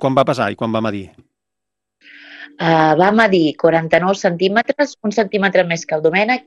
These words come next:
Speaker 2: i va pesar tres quilos tres-cents quaranta.
Speaker 1: Quaranta-nou centímetres i tres quilos, eh, tres-cents quaranta, i comentaves que va néixer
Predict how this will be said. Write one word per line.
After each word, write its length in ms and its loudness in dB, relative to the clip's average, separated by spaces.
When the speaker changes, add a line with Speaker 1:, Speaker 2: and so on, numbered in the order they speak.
Speaker 2:
i 80 2
va 160 2
pesar 460 2
tres 240 -2
quilos 540 -6
tres-cents 500 -2
quaranta. 600 -2
Speaker 1:
Quaranta-nou 400 0
centímetres 480 -2
i 80 -4
tres 160 -8
quilos, 420 -4
eh, 140 -4
tres-cents 240 -12
quaranta, 340 -2
i 120 -2
comentaves 360 0
que 80 -4
va 60 -2
néixer 300 -2